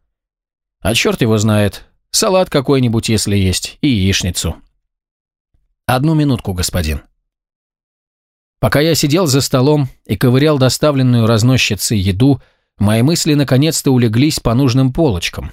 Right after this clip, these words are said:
обретя необходимую стройность. Безотносительно того, были в округе разбойники или нет, пренебрегать осторожностью не стоило. А если учесть, что мое зрение давало возможность свободно ориентироваться в темное время суток,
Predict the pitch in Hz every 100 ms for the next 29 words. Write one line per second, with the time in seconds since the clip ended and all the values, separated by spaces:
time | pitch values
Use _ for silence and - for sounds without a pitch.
0 | _ 92 92 107 123 110 107 - 117 110
1 | 120 - - 104 73 - - _ _ _
2 | _ _ _ _ 87 123 127 131 143 -
3 | 196 160 151 139 143 139 165 151 95 127
4 | 170 123 110 107 131 110 113 110 98 147
5 | 131 98 - 95 95 117 170 - _ _
6 | - - 127 127 123 127 160 156 - 127
7 | 127 120 131 - 127 127 127 - 190 87
8 | 69 69 _ _ _ - 90 117 123 117
9 | 110 139 131 - _ _ - - 123 123
10 | 131 123 143 147 113 98 110 120 123 127
11 | 117 147 123 127 - - 113 117 156 135
12 | 104 - 104 110 101 131 110 101 - 101
13 | - 131 104 101 101 104 98 - 190 101